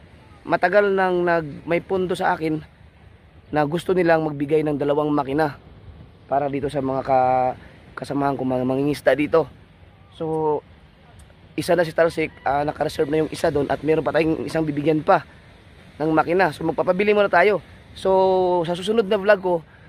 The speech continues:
doon ko na lang ipapakilala sa inyo kung sino yung tatlong YouTuber na yan na nagpadala ng thirty thousand para sa dalawang makina. Right? So, yung thirty thousand nyo,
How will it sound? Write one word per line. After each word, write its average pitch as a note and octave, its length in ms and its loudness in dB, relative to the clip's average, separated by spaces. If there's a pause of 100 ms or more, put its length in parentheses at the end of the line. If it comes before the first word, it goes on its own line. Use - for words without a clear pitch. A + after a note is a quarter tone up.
(120)
doon E3 160 -4
ko - 20 -4
na F3+ 140 0
lang D#3+ 80 0
ipapakilala D#3+ 480 2
sa D#3+ 80 -4
inyo D#3 160 -2
kung C#3+ 80 -4
sino D#3 240 -4
yung D#3 160 -2
tatlong D3+ 240 -4
YouTuber C#3+ 320 0
na D3 160 0
yan C#3 80 0
na C3+ 160 0
nagpadala D3 400 2
ng D3 240 0
thirty E3+ 240 0
thousand D3 560 0 (160)
para C#3+ 240 2
sa C#3+ 80 -4
dalawang D3 400 0
makina. D#3 320 -2 (1600)
Right? E3+ 240 -6 (400)
So, G3 80 4
yung A3+ 160 2
thirty B3 240 4
thousand A#3+ 400 4
nyo, F3+ 240 0